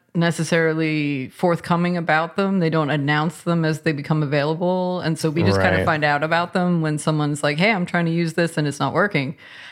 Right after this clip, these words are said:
Speaker 1: And we're like, "Oh, okay, yeah, that's something <laughs> that we can allow now."
Speaker 2: Right.
Speaker 1: And then we have to spend a little time examining it and being like, "Do we actually want to allow this? Is this okay to allow?"
Speaker 2: Right.
Speaker 1: And also, if we allow this, is it gonna break something elsewhere? So that's,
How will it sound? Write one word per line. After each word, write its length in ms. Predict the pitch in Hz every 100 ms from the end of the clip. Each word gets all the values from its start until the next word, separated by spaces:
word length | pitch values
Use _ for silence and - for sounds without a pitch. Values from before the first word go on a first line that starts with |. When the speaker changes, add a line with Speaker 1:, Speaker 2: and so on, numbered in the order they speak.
| -
Speaker 1:
And 80 | 190
we're 60 | 180
like, 160 | 175
"Oh, 540 | 233 285 233 151 143 - -
okay, 360 | 233 196 202 202
yeah, 180 | 240
that's 180 | 170 170
something 300 | 196 165 214 -
<laughs> 60 |
that 140 | 180 -
we 120 | 208
can 180 | - 202
allow 220 | 165 196
now." 260 | 190 196 190
Speaker 2:
Right. 80 | 160 - - -
Speaker 1:
And 120 | 190
then 80 | 190
we 100 | 196
have 120 | 190
to 80 | 180
spend 180 | 180 170
a 60 |
little 200 | 165 160
time 260 | 160 160 147
examining 520 | 147 196 220 156 139
it 120 | 143 170
and 80 |
being 180 | 151 147
like, 240 | 135 131 -
"Do 140 | 151
we 120 | 139
actually 440 | 135 131 - 147 131
want 240 | 156 254
to 160 | 156 135
allow 280 | 127 127 139
this? 320 | 143 151 -
Is 120 | 147
this 140 | 147
okay 400 | - 151 - 196
to 180 | 214 170
allow?" 520 | 151 139 139 143 160 - - - -
Speaker 2:
Right. 140 | 104
Speaker 1:
And 80 | -
also, 400 | 220 240 190 170 - _ -
if 220 | 220 -
we 160 | 226 185
allow 340 | 170 185 220
this, 280 | 170 160 170
is 120 | 160
it 120 | 160
gonna 320 | 165 165 147 -
break 320 | - 165 160 -
something 400 | 160 143 151 107
elsewhere? 460 | 147 160 139 -
So 180 | - 165
that's, 400 | 170 180 -